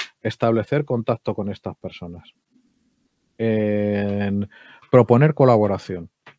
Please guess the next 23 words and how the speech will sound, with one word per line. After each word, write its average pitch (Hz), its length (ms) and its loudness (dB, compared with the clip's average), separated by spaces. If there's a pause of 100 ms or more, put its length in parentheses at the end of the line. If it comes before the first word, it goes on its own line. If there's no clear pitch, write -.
(120)
Ha 104 60 -8
habido 107 260 -4
empresas 107 340 -8
norteamericanas 113 1040 -2 (120)
que 98 140 -14
en 90 200 -8
Varsovia 135 640 0 (500)
han 120 120 4
alquilado 120 600 2
un 117 180 -2
cine, 185 400 -4 (200)
han 104 360 -8
puesto 123 300 -2
todos 127 220 2
los 120 120 0
medios 120 420 0
para 110 240 -2
atraer 113 540 0 (440)
a 110 100 -4
droneros 113 440 -2
polacos 117 480 -4
y 117 60 -4
ucranianos 151 760 -4